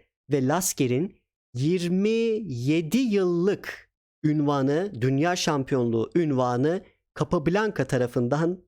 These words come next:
elinden alınacaktı. Peki arkadaşlar, kanalımızı katıl butonuyla bağışlarınızla destekleyebilirsiniz. Ayrıca videoyu beğenir, abone olur, yorumlarınızı eksik etmezseniz çok sevinirim.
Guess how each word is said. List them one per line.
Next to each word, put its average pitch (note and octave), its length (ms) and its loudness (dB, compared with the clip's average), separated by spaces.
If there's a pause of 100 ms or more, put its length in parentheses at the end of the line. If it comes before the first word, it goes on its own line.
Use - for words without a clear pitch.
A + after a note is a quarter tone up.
elinden B2+ 680 0
alınacaktı. A2+ 680 -2 (1120)
Peki F#3+ 200 2
arkadaşlar, B2+ 760 -2
kanalımızı D#3 800 0 (100)
katıl G3+ 340 0
butonuyla C3 720 -2
bağışlarınızla D3+ 1160 -2
destekleyebilirsiniz. B2+ 1300 -2 (120)
Ayrıca A3+ 400 0
videoyu F#3+ 380 0
beğenir, F3 460 -2 (100)
abone D#3+ 340 0
olur, D#3 500 -2
yorumlarınızı F3 800 0
eksik D3 320 -2
etmezseniz C#3 640 -2
çok - 220 -2
sevinirim. A2 480 0